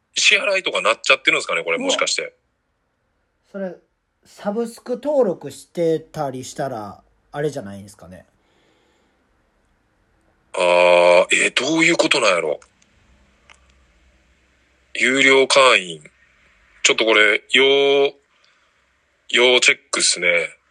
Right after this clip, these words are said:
Speaker 1: これ。
Speaker 2: チェックしないと、あなた、お金取られ続けますよ。
Speaker 1: そうなんですよ。これ多分、その説、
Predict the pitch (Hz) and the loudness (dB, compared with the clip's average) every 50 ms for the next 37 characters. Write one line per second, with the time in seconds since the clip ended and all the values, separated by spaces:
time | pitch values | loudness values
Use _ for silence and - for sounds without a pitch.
0 | _ - - 185 185 185 185 185 - - 160 147 - 175 165 160 147 131 123 120 | _ -4 0 2 4 4 4 4 2 0 -4 -10 -10 -10 -10 -8 -10 -10 -12 -12
1 | 131 135 127 123 123 120 113 - - 127 131 131 135 131 127 - 123 113 107 - | -14 -12 -10 -10 -10 -10 -12 -14 -16 -20 -18 -16 -14 -14 -14 -14 -16 -16 -16 -18
2 | 139 - 160 147 151 147 143 - 139 135 135 135 135 131 - - 135 117 131 117 | -14 -12 -10 -10 -10 -12 -14 -14 -10 -10 -8 -8 -10 -12 -16 -18 -20 -20 -20 -20
3 | 147 135 131 131 - - - 110 92 - _ _ _ _ _ _ _ _ _ _ | -20 -20 -20 -20 -20 -20 -20 -20 -20 -20 _ _ _ _ _ _ _ _ _ _
4 | _ _ _ _ _ - 139 127 107 95 87 - - 90 80 76 - _ _ _ | _ _ _ _ _ 2 2 2 2 0 -2 -4 -6 -6 -6 -8 -10 _ _ _
5 | _ _ _ _ _ _ _ _ _ _ _ _ _ _ _ _ _ _ _ _ | _ _ _ _ _ _ _ _ _ _ _ _ _ _ _ _ _ _ _ _
6 | _ _ _ _ _ _ _ _ _ - 117 110 110 - 120 117 98 85 87 _ | _ _ _ _ _ _ _ _ _ 0 2 2 2 2 0 0 -2 -6 -14 _
7 | - - - - - 127 127 127 123 - - - - 135 123 - - - 85 - | -16 -10 -2 0 2 2 2 2 0 -2 -2 0 0 0 0 -2 -6 -12 -12 -14
8 | - | -16